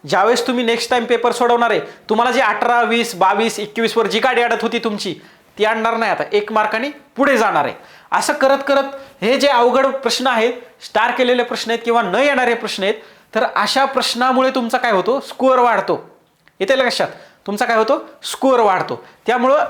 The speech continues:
हे खूप महत्त्वाचं आहे आणि तुम्ही एक ते दीड तासामध्ये एवढं आणि याच पद्धतीनं करा. तुम्ही पहि-, भ-, पहिल्यापासून पुस्तक वाचण्याची गरज नाही. हे पहिल्या पानापासून घेतोय आणि वीस दिवसात मी आता दोनदा रिव्हिजन करतो पुस्तकावर,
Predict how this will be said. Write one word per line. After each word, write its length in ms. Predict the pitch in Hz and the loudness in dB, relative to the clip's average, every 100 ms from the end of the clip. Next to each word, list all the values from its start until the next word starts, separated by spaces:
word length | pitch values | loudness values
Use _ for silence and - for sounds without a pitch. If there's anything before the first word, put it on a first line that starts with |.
| - | -8
हे 420 | - - 269 277 - | -8 0 0 0 0
खूप 280 | 254 262 | -2 -2
महत्त्वाचं 480 | 226 220 220 226 233 | -2 0 2 0 2
आहे 120 | 262 - - | -2 -6 -8
आणि 180 | - 220 - - - | -2 -2 -4 -12 -2
तुम्ही 260 | 247 269 | 0 2
एक 200 | 226 226 | 0 0
ते 80 | 262 | 0
दीड 240 | 208 240 240 | 0 0 0
तासामध्ये 520 | 220 226 240 233 185 | 0 -2 -2 -2 2
एवढं 380 | 220 247 285 - - - | 4 4 0 -4 -14 -8
आणि 220 | 175 175 | -6 0
याच 200 | 240 - | 0 0
पद्धतीनं 420 | 262 247 233 233 | 0 0 0 0
करा. 200 | 208 175 - - - - | 0 -2 -2 -8 -18 -2
तुम्ही 160 | 254 | 0
पहि-, 320 | 269 233 220 175 | 2 0 0 -2
भ-, 260 | 175 170 - - _ _ - _ - | 0 -2 -4 -18 _ _ -20 _ -2
पहिल्यापासून 540 | 226 262 277 285 285 | 0 2 2 0 0
पुस्तक 420 | 247 269 - 262 247 | -2 -6 -2 0 2
वाचण्याची 520 | 233 240 240 226 240 | 0 0 -4 -4 -2
गरज 400 | 196 202 202 208 | 0 2 0 0
नाही. 220 | 269 180 - - _ _ _ - | -2 -2 -6 -20 _ _ _ -2
हे 80 | 233 | 0
पहिल्या 320 | 233 226 226 | 2 0 0
पानापासून 520 | 226 220 220 220 220 | 2 0 -2 -2 0
घेतोय 220 | 208 233 | 0 2
आणि 180 | 202 175 175 | 2 2 0
वीस 220 | 202 196 | 0 2
दिवसात 240 | 208 208 190 | 0 0 -4
मी 100 | 190 | -4
आता 200 | 185 190 190 - - - | 0 -2 -2 -14 -20 -6
दोनदा 380 | 151 233 220 214 | 0 2 2 2
रिव्हिजन 360 | 208 214 196 | 2 2 0
करतो 300 | 190 190 190 185 - - | 0 -2 -2 -6 -12 -8
पुस्तकावर, 460 | 180 190 165 123 | -4 -2 0 0